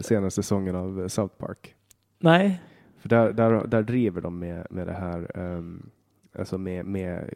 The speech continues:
Speaker 1: för att det, det, South Park utspelar sig i Colorado.
Speaker 2: Mm.
Speaker 1: Och, och där har de ju haft nu i några år, har de haft, eh, fri marijuana.
Speaker 2: Ja.
Speaker 1: Eh, och då, då skaffar sig Randy en farm som heter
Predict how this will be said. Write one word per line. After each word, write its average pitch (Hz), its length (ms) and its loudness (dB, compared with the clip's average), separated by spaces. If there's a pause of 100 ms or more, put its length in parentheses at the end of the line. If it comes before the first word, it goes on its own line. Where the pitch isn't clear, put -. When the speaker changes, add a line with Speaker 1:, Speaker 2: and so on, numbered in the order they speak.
(100)
Speaker 1:
för - 120 -2
att - 100 -6
det, 101 80 2
det, - 280 -4
South 120 240 4
Park - 180 -4
utspelar 92 480 -4
sig - 300 -6
i - 40 -10
Colorado. 95 580 -4 (200)
Speaker 2:
Mm. 151 260 4 (200)
Speaker 1:
Och, 87 340 0
och 87 80 0
där 98 140 2
har 92 120 0
de 90 100 -6
ju 90 60 -2
haft 98 280 -4
nu - 80 -8
i - 260 -8
några 50 160 -6
år, 50 240 -6 (300)
har - 120 -8
de 95 100 -8
haft, - 300 -8
eh, - 60 -4 (180)
fri 95 440 -6 (480)
marijuana. 92 600 -6 (220)
Speaker 2:
Ja. 131 200 0 (360)
Speaker 1:
Eh, 90 320 -2
och 98 200 0
då, 101 340 4
då 101 180 0
skaffar - 380 -4
sig 98 180 0
Randy 98 400 2
en 92 140 -6
farm 92 380 0
som 95 160 -10
heter 87 240 -8